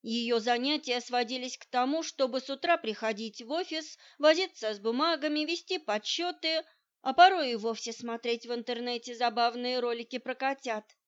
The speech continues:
потому что делать больше нечего, а рабочий день ещё не закончился. Сегодня всё будет так же, завтра и послезавтра.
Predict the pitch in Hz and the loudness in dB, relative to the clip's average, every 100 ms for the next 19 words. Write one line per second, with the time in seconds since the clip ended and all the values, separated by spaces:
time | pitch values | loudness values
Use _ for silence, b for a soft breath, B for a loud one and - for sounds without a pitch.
0 | _ _ _ _ _ _ 247 233 247 247 | _ _ _ _ _ _ -4 4 4 4
1 | - - 233 208 320 349 311 220 240 262 | -2 0 0 0 0 2 0 0 0 0
2 | - 254 233 220 - 226 220 226 247 _ | -2 -4 -4 -4 -6 -6 -6 -10 -14 _
3 | _ _ _ _ - 254 262 240 277 285 | _ _ _ _ 2 4 6 6 2 -2
4 | 285 359 349 254 254 320 277 226 226 226 | -2 0 0 -2 -2 0 -2 0 -2 -2
5 | 220 214 220 220 - 214 233 - _ _ | -6 -6 -8 -12 -12 -12 -12 -20 _ _
6 | _ _ _ _ _ _ - 285 302 381 | _ _ _ _ _ _ -14 -4 0 0
7 | 392 359 370 359 254 254 262 269 _ 233 | 0 0 -2 -2 -4 -2 -6 -6 _ -4
8 | 226 226 226 226 240 247 _ _ _ _ | -4 -4 -8 -8 -10 -16 _ _ _ _
9 | _ _ 226 226 240 233 - 233 233 254 | _ _ -6 4 4 4 2 2 4 2
10 | 233 247 247 247 320 320 - 214 214 220 | -2 -4 -2 2 2 2 -6 -4 -4 -6